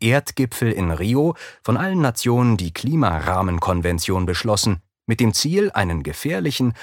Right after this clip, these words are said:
anthropogenen, vom Menschen verursachten Klimawandel zu verhindern. Das war vor über dreißig Jahren.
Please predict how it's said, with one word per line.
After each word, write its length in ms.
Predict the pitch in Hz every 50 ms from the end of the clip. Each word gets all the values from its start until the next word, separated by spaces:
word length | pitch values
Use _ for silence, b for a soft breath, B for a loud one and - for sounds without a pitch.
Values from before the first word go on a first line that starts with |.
| B B B
anthropogenen, 1080 | - 104 110 104 - - 98 85 - - 82 78 78 104 110 117 127 135 135 147 139 - _ _ _ _ _ -
vom 140 | - 69 67
Menschen 380 | 76 98 107 - - - 80
verursachten 680 | - 82 78 82 90 85 82 82 - - - 92 85 82
Klimawandel 760 | - - - 143 147 135 107 95 80 85 87 87 82 85 85
zu 160 | 85 - - 127
verhindern. 640 | - - 127 117 151 143 127 104 - - 117 - - _ _ _ _ _ _ _ _ _ _ _ _ _ _ _ _ _ _ _ _ _ _ B B B B B
Das 200 | B 85 - -
war 120 | 80 76
vor 180 | 76 - 82 78
über 220 | - 87 64 65
dreißig 580 | - - - - - 78 - - - 76 - -
Jahren. 400 | 117 - - 73 - 78 69